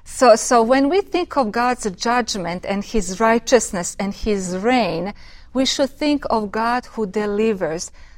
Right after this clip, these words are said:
the God who comes to save what he can save. And that is the reason the earth rejoiced. Now,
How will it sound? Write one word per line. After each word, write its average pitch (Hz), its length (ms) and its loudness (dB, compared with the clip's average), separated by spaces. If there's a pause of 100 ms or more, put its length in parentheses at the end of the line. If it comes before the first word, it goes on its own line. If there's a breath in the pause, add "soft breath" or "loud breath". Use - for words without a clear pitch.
(120)
the 220 120 -2
God 277 440 -2
who - 160 -4 (120)
comes - 480 -2
to 226 140 0
save 220 800 2 (280 loud breath)
what 214 220 0
he 214 200 -8
can 175 320 -8
save. 185 540 -2
And 208 220 -4
that 349 340 2
is 302 240 2 (120)
the 247 200 2
reason 240 520 2 (300 loud breath)
the 226 300 0
earth 226 400 2
rejoiced. 196 760 0 (240 soft breath)
Now, 262 380 4